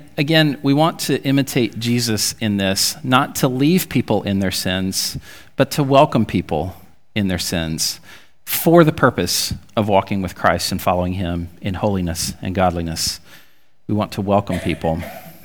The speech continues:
Next, we need to be a place that is forgiven much. Forgiven much. We don't want to be a place that looks down our nose at other people and go, "Wow, how could you?"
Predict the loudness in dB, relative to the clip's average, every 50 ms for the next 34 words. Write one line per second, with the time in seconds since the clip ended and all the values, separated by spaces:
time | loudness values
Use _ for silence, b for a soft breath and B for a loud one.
0 | B B -20 -20 -20 -20 B B B B B B B B B B B 0 2 2
1 | 2 2 2 0 0 0 -2 -4 B B B B B 0 2 2 2 2 2 4
2 | 2 2 2 2 2 2 2 2 2 0 0 2 0 2 2 2 2 2 2 0
3 | -2 -4 -6 -10 -12 -10 -6 -2 -2 -2 2 2 2 4 4 4 4 4 4 2
4 | 2 0 0 0 0 0 0 -4 -6 -12 -20 -20 -20 -20 -20 -20 b b b b
5 | b b b b b b b b b -2 -2 2 4 4 4 6 6 6 6 6
6 | 4 4 2 0 0 0 -2 -4 B B B B B -20 -12 0 2 4 4 6
7 | 4 4 2 4 4 2 2 2 2 0 2 2 2 0 -2 0 2 2 2 2
8 | 0 -4 -4 -4 -2 0 0 2 2 2 2 2 2 2 0 0 0 0 0 0
9 | 0 -2 -2 -2 -2 -2 -2 -2 -2 -2 0 0 0 0 2 4 6 8 8 8
10 | 6 4 4 2 2 2 2 0 -2 -2 0 -2 -4 -4 -6 -8